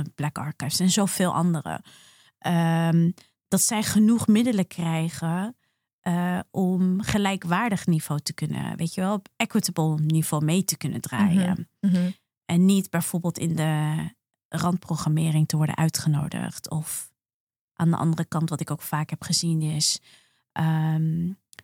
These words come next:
Speaker 1: dat je naam in vijftien aanvragen staat.
Speaker 2: Ja, zonder dat je daar aan
Speaker 1: Zonder dat je dat
Speaker 2: meeschrijft
Speaker 1: weet. Of
Speaker 2: of
Speaker 1: dat je
Speaker 2: weet.
Speaker 1: in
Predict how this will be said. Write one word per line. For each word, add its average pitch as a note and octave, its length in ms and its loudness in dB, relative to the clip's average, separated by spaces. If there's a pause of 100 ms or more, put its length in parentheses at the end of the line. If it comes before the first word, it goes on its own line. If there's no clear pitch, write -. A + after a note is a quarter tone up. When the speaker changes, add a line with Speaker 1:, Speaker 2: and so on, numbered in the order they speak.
(200)
Speaker 1:
dat - 220 -2
je E3 80 2
naam D#3+ 380 2
in D#3+ 200 0
vijftien E3 500 0
aanvragen F3 520 -2
staat. - 560 -8 (120)
Speaker 2:
Ja, E3+ 300 0 (100)
zonder F3 340 4
dat E3+ 180 -4
je - 60 -10
daar F3+ 160 -2
aan E3 120 -4
Speaker 1:
Zonder G#3+ 240 4
dat G3+ 100 2
je F#3 60 2
dat E3 80 4
Speaker 2:
meeschrijft F3 480 0
Speaker 1:
weet. - 60 -4
Of F3 80 2
Speaker 2:
of E3 60 -2 (100)
Speaker 1:
dat D#3 120 2
je D3+ 60 2
Speaker 2:
weet. F3 120 2
Speaker 1:
in F#3+ 60 4